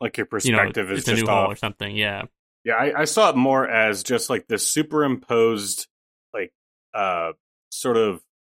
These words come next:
Speaker 1: uh, companion to the meter. Like, it didn't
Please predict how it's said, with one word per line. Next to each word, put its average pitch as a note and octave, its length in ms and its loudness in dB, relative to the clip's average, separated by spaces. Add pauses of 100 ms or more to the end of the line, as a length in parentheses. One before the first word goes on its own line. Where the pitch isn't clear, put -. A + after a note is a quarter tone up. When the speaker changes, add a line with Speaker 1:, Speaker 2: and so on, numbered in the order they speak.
(220)
Speaker 1:
uh, G#2 320 2
companion B2+ 840 2
to A#2+ 180 0
the G2+ 100 0
meter. F#2 540 -4 (140)
Like, G#2 160 -8
it G2 160 -4
didn't A#2+ 300 -4